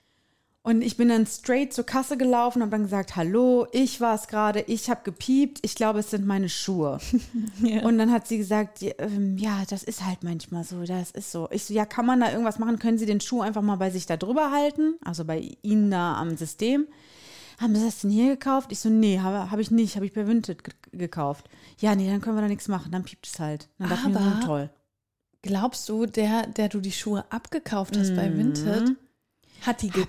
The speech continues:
Speaker 1: ich
Speaker 2: geklaut?
Speaker 1: Deswegen waren die auch so günstig für
Speaker 2: Ja.
Speaker 1: zwanzig Euro.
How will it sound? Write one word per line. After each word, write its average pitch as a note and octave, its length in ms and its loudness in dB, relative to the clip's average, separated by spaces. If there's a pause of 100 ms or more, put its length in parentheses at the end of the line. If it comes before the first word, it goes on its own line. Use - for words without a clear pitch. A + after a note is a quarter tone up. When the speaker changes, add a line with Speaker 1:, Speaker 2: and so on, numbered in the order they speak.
(100)
Speaker 1:
ich G#3+ 120 2
Speaker 2:
geklaut? B3+ 680 2 (180)
Speaker 1:
Deswegen G3+ 480 0
waren F3 140 -2
die E3 100 -2
auch E3 60 -6
so - 140 -12
günstig B3+ 500 -2
für B3 100 2
Speaker 2:
Ja. A#3+ 360 4
Speaker 1:
zwanzig B3+ 140 -2
Euro. G3+ 440 -2